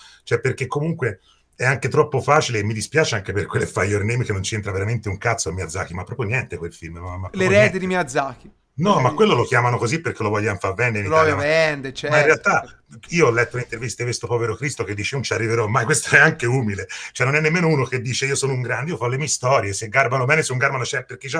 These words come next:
Speaker 2: Ma
Speaker 1: giapponesi
Speaker 2: nessuno
Speaker 1: non
Speaker 2: in
Speaker 1: sono,
Speaker 2: Giappone direbbe mai
Speaker 1: ma
Speaker 2: una
Speaker 1: anche i
Speaker 2: cosa del
Speaker 1: giapponesi non sono come noi, non si mettono a fare i supermestri, addirittura Miyazaki è lì che scri-, trattava di merda quelli che non gli andava bene, eh, cioè, non so se
Speaker 2: Chiaro,
Speaker 1: ti ricordi
Speaker 2: chiaro.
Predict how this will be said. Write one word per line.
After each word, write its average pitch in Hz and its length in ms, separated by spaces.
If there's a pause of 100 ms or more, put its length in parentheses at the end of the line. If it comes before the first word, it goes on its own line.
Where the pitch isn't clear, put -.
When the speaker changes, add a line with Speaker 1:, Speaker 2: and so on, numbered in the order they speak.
(100)
Speaker 2:
Ma 156 100
Speaker 1:
giapponesi 151 120
Speaker 2:
nessuno - 140
Speaker 1:
non 175 80
Speaker 2:
in 160 120
Speaker 1:
sono, - 20
Speaker 2:
Giappone 147 420
direbbe 135 300
mai 131 120
Speaker 1:
ma - 20
Speaker 2:
una 120 80
Speaker 1:
anche 120 100
i 165 40
Speaker 2:
cosa - 20
del - 80
Speaker 1:
giapponesi 175 400
non 131 140
sono 170 220
come 120 200
noi, 120 160
non 120 100
si - 120
mettono 143 300
a 113 40
fare 107 340
i 104 40
supermestri, 110 720
addirittura 160 480
Miyazaki 156 420
è - 20
lì 113 140
che - 120
scri-, - 280
trattava 147 420
di 135 100
merda 117 360
quelli 113 200
che 113 100
non 110 80
gli 110 60
andava 107 280
bene, 98 260
eh, 104 40
cioè, - 160
non 143 80
so 214 100
se 170 140
Speaker 2:
Chiaro, - 0
Speaker 1:
ti - 80
ricordi 95 380
Speaker 2:
chiaro. 175 260